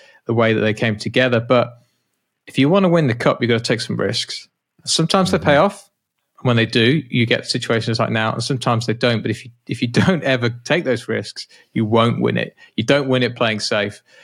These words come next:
Speaker 1: And, um,
Speaker 2: Yeah.
Speaker 1: I thought, it, yeah, like I said, I think it really is vindicated. And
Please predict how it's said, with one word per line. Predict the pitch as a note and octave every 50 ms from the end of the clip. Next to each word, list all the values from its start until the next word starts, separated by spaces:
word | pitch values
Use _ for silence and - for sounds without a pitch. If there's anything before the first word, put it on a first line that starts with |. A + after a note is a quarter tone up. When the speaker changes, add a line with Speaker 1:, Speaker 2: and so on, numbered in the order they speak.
| - _ -
Speaker 1:
And, | - A2+ A2+ A2 A2 G#2+
um, | A2+ A2 G#2+ G#2+ A2 G2+
Speaker 2:
Yeah. | F2 G2 G#2+ - _ _ _ _ _ _ _ _ _ - -
Speaker 1:
I | -
thought, | - A#3 G3+
it, | - -
yeah, | G3 F#3 C3+
like | - D3
I | C#3+
said, | - - B2
I | B2+ C#3+
think | F3 F3 D#3
it | C#3+
really | D#3+ F3 F3 E3+
is | E3 C#3+ -
vindicated. | - D#3 D3+ D3+ - - B2+ A2 A2 A2 - - - - - _ _ _ _ _ _ _ _ - -
And | C3+ C3 B2+ B2+ B2+ B2+ A#2+